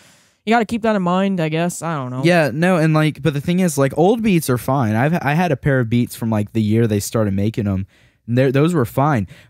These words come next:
Speaker 2: But, like, I'm talking, like, now, like, starting in, like, twenty sixteen, they just went down the crapper, dude. Beats suck now, honestly.
Speaker 1: Are you talking about, like, the studio, the Wireless Studio threes?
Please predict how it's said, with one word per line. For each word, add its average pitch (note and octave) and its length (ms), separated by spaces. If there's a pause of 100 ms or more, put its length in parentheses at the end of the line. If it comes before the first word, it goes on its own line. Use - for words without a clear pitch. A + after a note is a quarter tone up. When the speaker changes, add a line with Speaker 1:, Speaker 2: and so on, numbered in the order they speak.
Speaker 2:
But, D3+ 120
like, C#3+ 180
I'm D#3+ 100
talking, D#3 260
like, A2+ 180
now, C3+ 600 (180)
like, C#3+ 120
starting G#3+ 340
in, F3+ 60
like, A#2 180
twenty D#3 340
sixteen, B2+ 720
they B2+ 140
just C#3 220
went A#2 160
down G2+ 220
the F2+ 100
crapper, F#2+ 400
dude. F2 260 (480)
Beats F3 300
suck - 420
now, E2+ 320
honestly. G#2 560
Speaker 1:
Are - 60
you F#3+ 60
talking G#3 240
about, G3 200
like, F3 200
the D#3 80
studio, D#3+ 440
the D#3 140
Wireless D3+ 420
Studio C#3+ 420
threes? C3+ 760